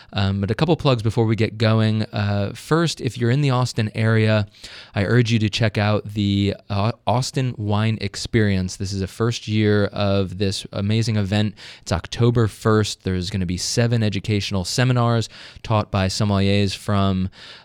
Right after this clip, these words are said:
uh, ar-, around the Austin and Texas area. Um, things like, can you tell champagne from sparkling wine, or, uh, the Italian, uh, Titans, Barolo versus Brunello. So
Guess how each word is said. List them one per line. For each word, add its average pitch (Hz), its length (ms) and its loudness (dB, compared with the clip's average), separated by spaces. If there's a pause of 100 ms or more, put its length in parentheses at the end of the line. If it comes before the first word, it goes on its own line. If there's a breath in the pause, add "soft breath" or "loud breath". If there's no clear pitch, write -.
uh, 90 380 0
ar-, 98 240 0
around 107 300 2
the 107 80 2
Austin 107 540 0
and 92 160 0
Texas 110 440 -2
area. 113 560 4 (340 loud breath)
Um, 98 480 2
things 156 340 0
like, 123 340 2
can 123 160 2
you 117 80 4
tell 113 260 2
champagne 104 580 0
from 98 160 -4
sparkling 95 520 -2
wine, 92 400 0
or, 92 320 0 (280 loud breath)
uh, 95 200 0
the 98 180 2
Italian, 107 600 2
uh, 90 560 -2 (100)
Titans, 92 760 -2
Barolo 104 540 4
versus 95 340 -2
Brunello. 90 600 -2
So 98 300 0